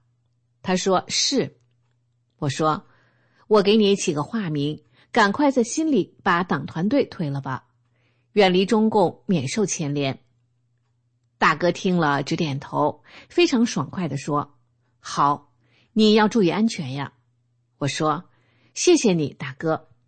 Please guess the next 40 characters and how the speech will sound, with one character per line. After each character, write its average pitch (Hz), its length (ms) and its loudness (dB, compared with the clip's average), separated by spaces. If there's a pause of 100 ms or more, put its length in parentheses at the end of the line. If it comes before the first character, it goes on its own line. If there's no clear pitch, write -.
(1200)
这 233 180 6
时 196 220 2
我 180 260 4
转 143 180 -4
过 151 120 -2
身 190 280 -2
来， 143 260 0 (280)
走 208 200 4
到 208 220 2
丈 247 220 0
夫 170 120 -6
面 147 260 -4
前， 139 380 -6 (140)
告 143 140 -14
诉 139 140 -14
他 143 340 -10 (720)
：“大 180 180 4
哥 202 200 2
三 220 200 0
退 190 240 0
了， 139 260 0 (500)
今 330 200 2
天 320 360 0
我 214 120 6
要 226 160 4
是 214 160 0
没 196 180 2
给 180 140 -2
大 143 180 -6
哥 170 220 -2
讲 147 160 -4
真 160 200 -4
相， - 340 -4 (160)
我 170 200 2
会 180 140 -2
后 226 200 -6
悔 139 280 -10
的。” 139 240 -8 (1200)
丈 311 280 4
夫 - 340 -2